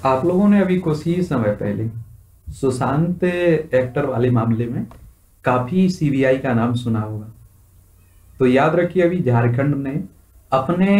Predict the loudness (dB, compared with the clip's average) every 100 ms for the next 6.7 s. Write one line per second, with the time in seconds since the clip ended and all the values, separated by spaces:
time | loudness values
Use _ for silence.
0 | 4 2 2 2 2 2 0 2 2 4
1 | 2 0 0 0 2 2 0 0 -2 -2
2 | -4 -4 -2 -2 -2 -4 -4 -2 0 2
3 | 2 0 -8 -2 0 0 -2 -4 -4 -4
4 | -2 -2 0 0 -2 -8 -16 -20 -20 -20
5 | -6 -4 -2 -2 -2 -10 _ 0 2 2
6 | -2 -4 -6 -4 -6 -8